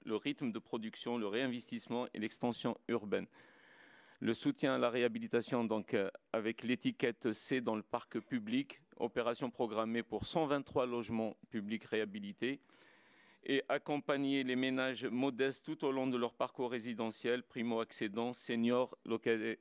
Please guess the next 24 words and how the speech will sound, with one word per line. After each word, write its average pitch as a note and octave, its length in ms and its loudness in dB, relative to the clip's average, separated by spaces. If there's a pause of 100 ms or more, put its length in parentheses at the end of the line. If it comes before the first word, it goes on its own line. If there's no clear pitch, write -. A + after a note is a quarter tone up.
et A2+ 240 -2
tout - 140 -12
ce - 100 -10
qui A2+ 180 0
est A#2+ 40 2
locatif. A2 680 -4 (800)
Avec G#2 340 2
ça, C#3 280 2
on B2+ 140 0
a A#2+ 60 6
le A#2 80 2
Grand A#2+ 280 0
Angoulême A#2 400 4
Habitat A2 280 0
avec B2 180 -2
le A2 100 0
pass - 280 -2
accession, B2 640 0
financement A#2+ 520 0
et - 20 2
accompagnement A#2 580 2
pour G#2+ 200 -2
l'accession A#2+ 520 -2
sociale A2+ 540 -2